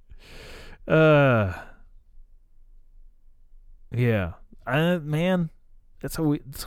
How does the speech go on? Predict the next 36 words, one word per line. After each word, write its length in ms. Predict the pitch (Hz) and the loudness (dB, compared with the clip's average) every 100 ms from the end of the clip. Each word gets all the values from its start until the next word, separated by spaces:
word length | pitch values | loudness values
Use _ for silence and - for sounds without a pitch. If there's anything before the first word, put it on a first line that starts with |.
| - | -14
a 40 | |
weird 320 | 110 110 151 | -12 -10 -8
thing. 280 | - 127 90 - - - - - - - - - - | -4 -4 -6 -12 -20 -20 -20 -20 -20 -20 -20 -20 -6
Like, 200 | 120 110 | -2 0
uh, 100 | 127 - | -2 -2
I'm 240 | 120 151 | 0 2
more 220 | 135 147 | 2 2
power 340 | 190 151 180 220 | 4 6 6 6
to 140 | - | 4
you 160 | 107 87 | 2 2
for 140 | - | -2
making 280 | 76 113 110 | -2 -2 -2
money 260 | 90 127 117 | -2 -4 -4
off 200 | 82 - | -6 -10
it, 120 | 76 | -10
man. 240 | 82 85 - - - - - - | -8 -8 -8 -12 -12 -14 -14 -6
Holy 300 | 139 151 104 | 2 4 4
shit. 340 | - 127 117 - - - - | 2 0 0 -2 -12 -12 -10
If 140 | 120 | -2
somebody's 340 | - 190 220 180 | 4 8 8 8
gonna 300 | 180 147 135 - - - - - - | 6 6 -2 -14 -20 -20 -20 -18 0
pay 220 | - 175 | 6 6
a 40 | 143 | 6
grand 500 | 113 113 156 107 90 | 2 0 2 0 -4
for 140 | 104 | -8
your 280 | 92 110 107 - - - - - - - - - - - | -4 -2 -4 -10 -20 -20 -20 -20 -20 -20 -20 -20 -20 -16
shitty 760 | - - - - - 208 202 175 | -2 2 4 4 8 8 8 4
smell 420 | - 147 151 165 | 2 4 4 6
that 120 | 156 | 4
comes 240 | 143 151 | 2 2
out 200 | 143 156 | 2 2
your 140 | 131 101 | 0 0
ass, 560 | 113 123 85 - - - - - - - - - - - | 2 2 0 -6 -10 -16 -20 -20 -20 -20 -20 -20 -20 -14
that's, 440 | 107 143 - - - - - - - - | -4 -4 -4 -8 -12 -16 -20 -20 -20 -2
that's 180 | 143 - | 0 2
something. 380 | 151 156 101 | 0 2 0